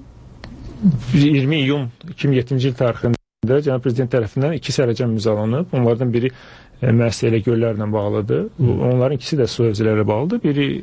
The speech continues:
Speaker 1: Xəzər dənizinin çirklənmədən mühafizə üzrə, e, deməli, bağlı sərəncamdır. O sərəncamda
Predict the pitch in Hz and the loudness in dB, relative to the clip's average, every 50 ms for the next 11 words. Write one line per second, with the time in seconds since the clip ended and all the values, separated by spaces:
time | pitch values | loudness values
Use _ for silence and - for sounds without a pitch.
0 | 165 - - 123 120 131 127 120 123 113 110 104 110 113 120 127 147 180 214 - | -6 -2 0 2 2 2 2 0 0 0 0 0 0 0 0 0 0 -2 -4 -8
1 | - - - - - - - - - - - - - - - 127 127 120 117 117 | -12 -20 -20 -20 -20 -20 -18 -18 -18 -18 -14 -8 -6 -2 0 2 2 2 2 2
2 | 131 131 123 117 110 107 107 117 120 113 113 117 120 110 113 113 120 139 190 190 | 2 2 0 0 -2 -2 -2 -4 -4 -2 -2 -2 0 2 2 2 2 0 -2 -6
3 | - 135 135 131 110 110 107 107 110 110 110 110 110 113 113 101 - - - - | -10 -8 -6 -4 0 0 0 2 2 2 2 2 2 0 0 -4 -6 -14 -20 -20
4 | - - - - - - - - - - - - - - - - - - 104 110 | -20 -20 -20 -20 -20 -20 -20 -20 -20 -20 -20 -20 -18 -16 -14 -6 0 2 4 4
5 | 120 110 104 - 117 117 113 - - - - 123 113 113 107 131 127 139 151 180 | 4 4 2 2 2 2 0 -2 -4 -2 0 0 0 0 0 0 -2 -2 0 0
6 | 165 139 127 - 135 127 123 120 110 120 120 120 120 151 175 | 0 0 0 0 0 0 0 0 0 -2 -2 0 -2 -2 -4